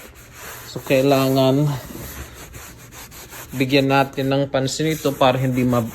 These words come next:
madaling masira itong leather natin, mga karuba. Yan, parang bago na ulit. So, dito muna sa mga visible na parts ang unahin natin, mga karuba.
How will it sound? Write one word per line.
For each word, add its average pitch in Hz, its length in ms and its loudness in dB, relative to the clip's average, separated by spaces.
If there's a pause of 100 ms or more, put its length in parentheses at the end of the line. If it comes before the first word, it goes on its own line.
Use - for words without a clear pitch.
(180)
madaling 131 640 8 (1200)
masira 135 560 4
itong 127 320 2
leather 120 400 6
natin, 117 400 -4
mga 120 220 -4
karuba. 101 580 -4 (1600)
Yan, 127 460 2
parang 127 340 6
bago 131 380 6
na 147 160 6
ulit. 170 400 10 (1800)
So, - 160 -8
dito 127 340 0
muna 160 300 4
sa 147 160 0
mga 147 180 2
visible 143 540 2
na 165 160 4
parts 139 480 4
ang 143 240 -2
unahin 147 400 2
natin, 143 400 -2
mga 135 240 0
karuba. 131 560 -2